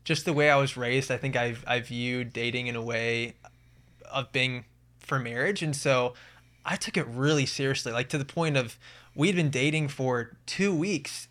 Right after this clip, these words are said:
and I almost broke, I almost cut things off after two weeks of dating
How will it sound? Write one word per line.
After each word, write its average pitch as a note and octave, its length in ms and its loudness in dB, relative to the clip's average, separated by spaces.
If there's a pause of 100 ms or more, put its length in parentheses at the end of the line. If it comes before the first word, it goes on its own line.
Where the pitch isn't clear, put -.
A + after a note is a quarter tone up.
and C3+ 140 4
I C3 80 6
almost G3 340 0
broke, C#3+ 240 4
I C3 80 4
almost F#3 280 0
cut - 200 2
things C3+ 220 -2
off C#3 380 0
after C3+ 260 4
two D#3+ 260 0
weeks E3 280 -2
of C#3 80 -4
dating A#2 400 -2